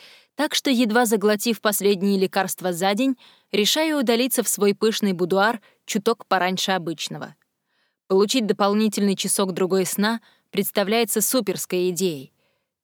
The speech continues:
Плюс мечтаю провести какое-то время просто наедине с собой. Подмывает, конечно, как обычно,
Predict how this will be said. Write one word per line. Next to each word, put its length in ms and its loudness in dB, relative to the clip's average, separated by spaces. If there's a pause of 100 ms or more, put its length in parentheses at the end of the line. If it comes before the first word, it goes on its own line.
Плюс 360 0
мечтаю 480 0
провести 440 0
какое-то 480 0
время 340 0
просто 400 -2
наедине 480 2
с 80 -2
собой. 500 -4 (680)
Подмывает, 480 0
конечно, 480 -2
как 160 -4
обычно, 480 -2